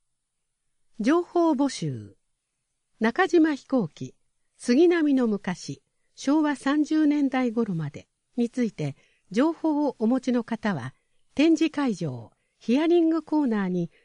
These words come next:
資料や写真を持参してください。スタッフが話を伺います。期間中、午後二時から四時三十分。六日は四時まで。墨地版には、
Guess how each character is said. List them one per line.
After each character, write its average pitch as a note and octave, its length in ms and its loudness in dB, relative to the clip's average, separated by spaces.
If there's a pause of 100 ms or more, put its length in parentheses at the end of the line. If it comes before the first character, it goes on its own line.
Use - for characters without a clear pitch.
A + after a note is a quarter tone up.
(120)
資 - 160 -4
料 C#4+ 200 2
や D3+ 220 -6
写 G3 180 -4
真 D4+ 300 2
を C4+ 80 0
持 A3+ 120 -4
参 C4 260 0
し - 80 -14
て B3 100 -2
く A#3 80 -4
だ G#3+ 140 -4
さ F3+ 160 -4
い。 - 100 -12 (640)
ス - 140 -20
タ E4 100 -2
ッ F#4 40 -2
フ B3 220 -2
が D3+ 280 -4
話 A#3+ 420 0
を F#3+ 80 -2
伺 E3+ 360 -4
い D#3 60 -4
ま C#3+ 140 -6
す。 - 220 -18 (760)
期 - 120 -20
間 C#4 200 -2
中、 B3 420 -2 (280)
午 C#4 160 0
後 A#3 180 2
二 A#3+ 140 0
時 C4+ 160 -4
か F#3 120 -8
ら C#3 220 -6
四 C4+ 140 -2
時 G#3 120 -4
三 G#3+ 280 -4
十 C4 140 -4 (160)
分。 F#2+ 280 -16 (880)
六 C4+ 200 2
日 D4 140 -2
は C4+ 180 -2
四 G3+ 160 -2
時 F3 140 -8
ま A2+ 140 -8
で。 - 160 -20 (1120)
墨 D4+ 320 2
地 D#4+ 140 2
版 C4+ 240 0
に A#3+ 160 2
は、 B2+ 200 -6